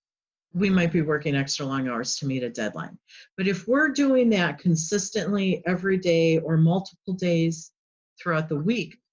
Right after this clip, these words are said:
consistently throughout the year, then we need to go back and look at it because our business performance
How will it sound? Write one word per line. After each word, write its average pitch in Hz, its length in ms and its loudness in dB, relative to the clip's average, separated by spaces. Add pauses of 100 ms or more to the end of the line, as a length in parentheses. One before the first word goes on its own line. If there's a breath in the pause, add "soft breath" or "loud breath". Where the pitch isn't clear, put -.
consistently 185 840 -2
throughout 160 300 -2
the 170 80 -2
year, 175 260 2 (300 loud breath)
then 233 160 0
we 240 100 2
need 202 200 4
to 190 80 2
go 180 160 2
back 165 320 0
and 170 80 4
look 185 180 2
at 151 60 2
it 147 80 -4
because 165 460 -6
our 180 100 0
business 220 480 0
performance 240 880 -2